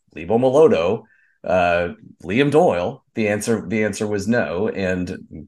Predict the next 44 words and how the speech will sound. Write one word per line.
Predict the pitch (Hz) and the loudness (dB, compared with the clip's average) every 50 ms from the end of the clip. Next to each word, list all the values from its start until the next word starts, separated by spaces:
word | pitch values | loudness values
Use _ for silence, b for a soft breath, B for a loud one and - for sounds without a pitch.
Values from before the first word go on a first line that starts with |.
| _ - | _ -18
Nashville | - - - - - 78 80 | -18 -16 -16 -16 -12 -10 -8
S | 80 - | -8 -8
C | - 87 | -8 -8
benefited | 82 85 90 95 92 - 78 78 | -8 -6 -8 -8 -8 -8 -8 -8
in | 80 80 | -6 -6
all | 78 80 | -6 -8
three | - - 131 131 | -6 -6 -8 -8
cases | - - - - - - 80 82 | -8 -8 -12 -10 -12 -14 -12 -12
and | 82 82 | -12 -10
is | 78 - | -10 -10
still | - - 147 147 | -6 -4 -4 -4
benefiting | - 73 69 76 - - 71 73 71 - | -4 -6 -10 -12 -12 -12 -12 -12 -12 -14
from, | - - 73 71 73 - - B B B B B B B | -14 -12 -12 -12 -12 -12 -16 B B B B B B B
from | - 80 76 | -14 -12 -10
Liam | 78 78 76 | -10 -10 -8
Doyle. | 73 80 82 82 67 - - - B B B | -6 -6 -4 -4 -4 -6 -8 -12 B B B
So | - 160 156 | 4 6 6
let's, | 160 170 - - | 6 6 2 2
let's | 165 160 156 - | 2 2 2 2
talk | - 135 143 | 0 0 2
about | 135 143 123 | 4 4 4
that | 127 123 | 4 4
other | 127 120 117 | 4 4 2
big | 104 98 113 110 98 | 0 0 -2 -2 -2
need, | 110 113 104 90 78 - _ - - - | -2 -2 -4 -4 -8 -12 _ -20 -16 -8
uh, | - 98 98 95 | -4 -2 -2 0
bearing, | 92 87 107 117 117 117 117 117 113 101 - 98 | 0 2 2 4 4 4 2 2 0 -2 -2 -2
bearing | 104 135 147 151 151 151 139 123 | 2 4 6 6 6 6 4 2
the | 117 135 135 135 131 110 | 2 2 2 2 2 0
lead, | - 117 139 170 190 170 147 143 147 131 | -4 -4 -2 -2 0 0 0 0 0 0
at | 127 - | -2 -4
least | 127 135 135 131 - - | -4 -6 -6 -6 -6 -4
not | 131 135 107 | -4 -4 -2
news-wise, | 120 131 143 143 - 107 107 101 107 113 - | -2 -2 -2 -2 -2 -2 -2 -2 -2 -2 -4
but | - 104 110 107 | -6 -8 -8 -8
discussion-wise, | 98 101 - - 110 107 - 113 101 104 104 101 | -8 -8 -4 -4 -2 -2 -2 -2 0 0 -2 -2
of | 98 98 | -2 -2
what | 92 | -2
everybody's | 92 92 92 90 87 | -2 -2 -2 -4 -4
talking | - - 98 98 - 95 | -2 -2 -2 -2 -2 -4
about. | 87 92 92 76 | -4 -4 -4 -4
And | 78 87 | -4 -6
that | 90 92 87 | -6 -6 -4
is | 85 87 85 - | -6 -8 -10 -12